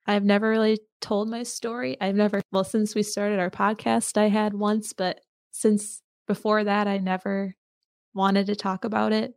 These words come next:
I never really felt like it was deserved to be told 'cause I was so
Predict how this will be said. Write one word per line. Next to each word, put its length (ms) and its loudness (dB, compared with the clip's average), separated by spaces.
I 80 4
never 220 2
really 200 2
felt 180 2
like 140 2
it 60 -2
was 160 0
deserved 460 0
to 60 -4
be 140 0
told 500 -2
'cause 200 -8
I 140 -4
was 100 -4
so 320 0